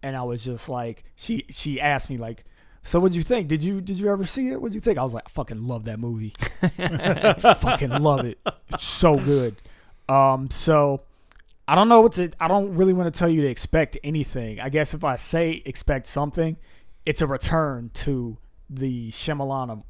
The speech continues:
old, like, pre Lady in the Water bullshit.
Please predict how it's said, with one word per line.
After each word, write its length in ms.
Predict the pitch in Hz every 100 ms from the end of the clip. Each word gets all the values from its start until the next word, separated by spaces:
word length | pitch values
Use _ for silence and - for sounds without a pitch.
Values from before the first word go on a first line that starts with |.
| -
old, 400 | 123 104 90 92 - -
like, 300 | 120 117 104 - - - - - -
pre 440 | - 165 160 156
Lady 520 | 139 131 147 151 147
in 100 | 143
the 80 | 135
Water 400 | 123 135 139 135
bullshit. 760 | 127 123 135 131 - 139 131